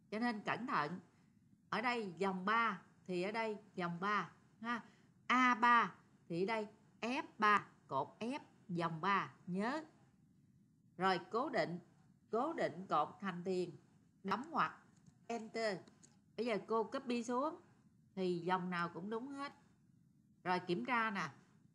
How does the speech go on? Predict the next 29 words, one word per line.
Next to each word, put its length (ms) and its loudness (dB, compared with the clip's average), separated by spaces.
À, 420 6
S 140 -4
A 300 2
chỉ 160 0
có 100 -2
ba 180 6
ô 200 4
này 160 -2
thôi, 220 0
cô 80 2
quét 300 0
nè 80 -4
ha, 220 -2
cô 100 -2
quét, 340 -2
cô 100 -2
nhìn 280 2
xuống 120 -4
đây. 180 4
À, 120 2
đối 240 2
với 120 -4
Excel 480 -2
đó, 160 -2
khi 160 0
mình 240 -2
chọn 420 4
một 320 -4
vùng, 360 0